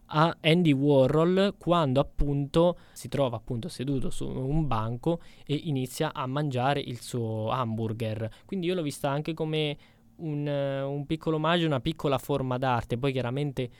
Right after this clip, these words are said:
lui ha fatto una, una versione live che è completamente diversa, fa tutto un ballo particolare, sembra un po' un ballo alla Celentano,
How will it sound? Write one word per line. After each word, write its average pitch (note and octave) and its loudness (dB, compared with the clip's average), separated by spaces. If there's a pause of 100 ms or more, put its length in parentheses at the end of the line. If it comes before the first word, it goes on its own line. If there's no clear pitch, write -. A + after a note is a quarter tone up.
(260)
lui D3 2
ha B2+ -4
fatto B2 -4
una, A2+ -6
una A#2 -4
versione A#2+ -2
live B2+ -2
che A2 -4
è G#2+ -8
completamente A#2 -4
diversa, B2+ -2
fa A2+ -4
tutto A#2+ -8 (280)
un B2+ -2
ballo C3 2
particolare, A#2+ -4
sembra A#2 -6 (360)
un A#2 -4
po' B2 -2
un A#2+ -4
ballo A#2+ -2
alla A#2 0
Celentano, A#2+ -2